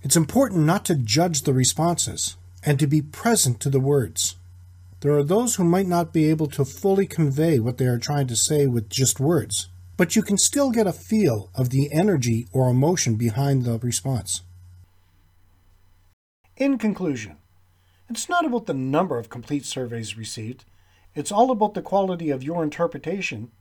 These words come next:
and how you are able to use that information in your business. Do you currently use surveys to gather information from your guests? Let me know in the comments. You will have access to this episode for six weeks and six weeks only.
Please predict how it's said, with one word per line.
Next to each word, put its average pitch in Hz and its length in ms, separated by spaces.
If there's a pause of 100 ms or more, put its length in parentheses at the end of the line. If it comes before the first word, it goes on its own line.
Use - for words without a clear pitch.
(180)
and 143 140
how 214 160
you 208 260
are 185 100
able 151 220
to 139 80
use 175 220
that 175 140
information 156 640
in 151 100
your 185 120
business. 180 480 (1300)
Do 151 80
you 277 180
currently 240 460
use 214 240
surveys 208 480
to 151 80
gather 175 380
information 180 500
from 190 140
your 196 100
guests? 208 560 (840)
Let 247 120
me 247 100
know 247 140
in 233 80
the 220 60
comments. 214 600 (1400)
You 202 140
will 285 100
have 226 160
access 233 460
to 214 100
this 214 220
episode 220 400
for - 100
six 202 380
weeks 233 320
and 117 120
six - 300
weeks 214 260
only. 131 540